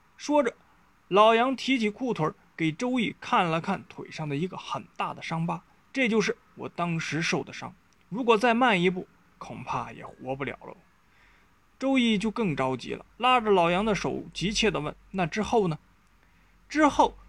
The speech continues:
村民们以为自己都得葬身于此了，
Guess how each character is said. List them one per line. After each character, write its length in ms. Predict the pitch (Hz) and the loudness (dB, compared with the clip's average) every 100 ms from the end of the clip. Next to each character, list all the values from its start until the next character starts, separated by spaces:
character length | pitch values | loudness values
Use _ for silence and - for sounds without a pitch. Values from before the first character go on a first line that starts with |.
| - | -20
村 280 | - 277 269 | -8 -2 0
民 200 | 220 233 | 2 2
们 220 | 262 214 - | 2 -2 -2
以 160 | 151 | 0
为 160 | 165 214 | 2 2
自 240 | - 247 | 0 -2
己 160 | 156 143 | 2 0
都 200 | 180 208 | 2 2
得 120 | 131 - | 2 -2
葬 260 | 226 165 120 | 0 0 0
身 240 | 190 175 | -2 -2
于 140 | 151 | -2
此 180 | 160 - | -6 -10
了， 80 | - | -20